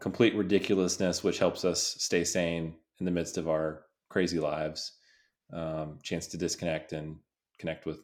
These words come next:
other guys and, um, and yeah, keep our dad bods going strong.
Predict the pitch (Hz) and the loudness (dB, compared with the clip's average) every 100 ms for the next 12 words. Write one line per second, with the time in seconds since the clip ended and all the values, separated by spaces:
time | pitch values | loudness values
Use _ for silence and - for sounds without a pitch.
0 | _ _ 90 80 78 78 80 78 - 78 | _ _ -6 -2 -2 -2 -2 -4 -10 -14
1 | _ _ _ _ _ _ _ - 87 80 | _ _ _ _ _ _ _ -12 -8 -8
2 | 78 78 78 82 _ _ _ _ _ _ | -8 -10 -12 -14 _ _ _ _ _ _
3 | _ _ - 87 101 104 - - 85 82 | _ _ -6 0 0 0 -4 0 0 2
4 | 82 82 85 82 85 - - 95 90 85 | 2 2 0 0 -4 -8 -8 -6 -6 -4
5 | 98 | -4